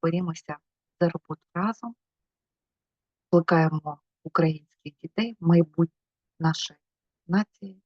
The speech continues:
нашої вільної країни. Це буде Україна. Слава нашим героям, які дають нам можливість сьогодні працювати і думати про майбутнє.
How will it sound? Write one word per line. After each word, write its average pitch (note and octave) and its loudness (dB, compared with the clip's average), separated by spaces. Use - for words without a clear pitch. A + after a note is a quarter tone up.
нашої E3 -2
вільної D3 -16
країни. E3 -6
Це - -2
буде - -6
Україна. G3+ 2
Слава D3+ 2
нашим D3 -8
героям, G#3+ 2
які E3 2
дають D#3+ 4
нам D3+ -8
можливість D#3 -6
сьогодні E3 2
працювати F3+ 0
і D3+ -10
думати F3+ 2
про D#3+ -4
майбутнє. - -8